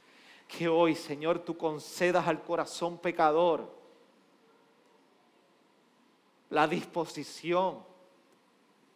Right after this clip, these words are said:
el quebrantamiento de poder abrazar la promesa de Emanuel para testimonio y glorificación de tu nombre, Señor.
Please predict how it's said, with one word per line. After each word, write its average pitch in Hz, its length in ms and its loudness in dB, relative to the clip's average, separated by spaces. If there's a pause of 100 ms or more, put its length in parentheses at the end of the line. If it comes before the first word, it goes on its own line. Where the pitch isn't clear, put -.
(580)
el 156 160 2
quebrantamiento 156 1040 2
de 165 80 2
poder 175 440 0
abrazar 208 840 0
la 202 200 0
promesa 180 680 -10 (520)
de 127 140 -4
Emanuel 117 460 -8 (2500)
para 131 220 -4
testimonio 147 760 -6
y 131 120 -14 (880)
glorificación 139 800 -4
de 143 80 -4
tu 131 160 -10
nombre, 110 320 -12
Señor. - 280 -20